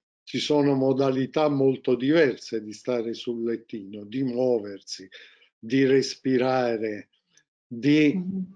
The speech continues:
Speaker 1: into-, eh, quan-, silenzi, lunghi silenzi, dove si sente la respirazione. Cioè, io credo che gli aspetti, possiamo dire,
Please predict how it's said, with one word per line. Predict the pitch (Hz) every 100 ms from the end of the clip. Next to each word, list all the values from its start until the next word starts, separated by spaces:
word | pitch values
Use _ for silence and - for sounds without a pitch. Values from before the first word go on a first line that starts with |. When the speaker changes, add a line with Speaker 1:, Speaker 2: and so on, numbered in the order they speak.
| _ _ _ _
Speaker 1:
into-, | 147 147 139 - 143 151 165
eh, | 135 131 - -
quan-, | - 127 143 147 _ _ - 127 -
silenzi, | 139 139 147 135 113 101 - 113
lunghi | 131 131 127 127
silenzi, | - 127 127 135 127 117 - - 117 98 - - _ _ -
dove | 123 123 127
si | 123 120
sente | - 127 127 123 123
la | 123 120
respirazione. | 123 120 - 127 123 117 - 147 131 127
Cioè, | - 156 156
io | 147 180 160
credo | 139 151 170 151 127 - _ _ _ _ _ _ -
che | 151 147 147 - -
gli | 131 139
aspetti, | 131 - 156 139 104 _ 127 107 - _ _ _ _ _ _ _ _ _ _ _ _ _ _ _
possiamo | 113 - 127 120 127
dire, | 117 123 117 117 107